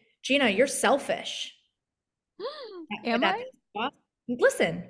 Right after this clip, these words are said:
Speaker 1: would that kind of piss you off? Would that, exactly,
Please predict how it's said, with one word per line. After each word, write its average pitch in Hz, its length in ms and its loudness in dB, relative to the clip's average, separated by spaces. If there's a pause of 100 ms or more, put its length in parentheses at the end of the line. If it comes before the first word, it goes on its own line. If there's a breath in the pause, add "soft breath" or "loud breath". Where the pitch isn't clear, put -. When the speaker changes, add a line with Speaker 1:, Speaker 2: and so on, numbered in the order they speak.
(960)
Speaker 1:
would 208 120 2
that 240 180 2
kind 277 140 2
of 277 80 -4
piss 285 240 -2
you 269 120 4
off? 311 240 0
Would 247 120 6
that, - 280 4 (460)
exactly, 202 480 0